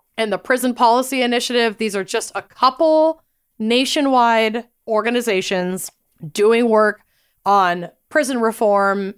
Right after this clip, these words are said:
and, like, human rights violations. The Marshall Project is, like,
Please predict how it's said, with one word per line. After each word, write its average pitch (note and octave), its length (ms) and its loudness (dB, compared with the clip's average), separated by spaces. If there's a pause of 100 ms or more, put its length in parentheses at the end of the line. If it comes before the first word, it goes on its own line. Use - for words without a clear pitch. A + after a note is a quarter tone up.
and, E3+ 560 -4
like, F3 260 -6
human C4+ 380 -2
rights A3 220 0
violations. F#3+ 640 0
The G#3+ 100 -2
Marshall G#3+ 340 0
Project C#4 480 -2
is, A3 160 -6
like, E3+ 320 -2